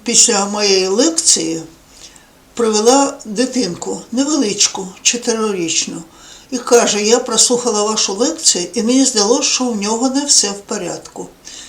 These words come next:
Я подивилась, у цієї дитинки вже був сколіоз у початковій стадії.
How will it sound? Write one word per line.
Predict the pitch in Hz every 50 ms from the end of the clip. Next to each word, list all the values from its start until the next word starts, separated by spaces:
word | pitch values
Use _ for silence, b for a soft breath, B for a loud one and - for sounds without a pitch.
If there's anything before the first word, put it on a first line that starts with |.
| B B -
Я | 202 240 254
подивилась, | 247 247 254 240 196 247 269 285 330 330 294 - - - - - B B B B B B B B B -
у | 233 240
цієї | 240 240 - - - - 262 254 240 226 202 202 190
дитинки | 170 214 220 220 - 349 370 370 339 - - 269
вже | 226 214 - 269 285
був | 277 262 254 262 262 -
сколіоз | - - - 202 185 170 180 196 233 269 269 - - - - -
у | 220 233
початковій | - - 196 180 - - 190 190 - - 233 226 226 208 196 190
стадії. | - - - - 208 180 170 165 160 170 165 160 165 170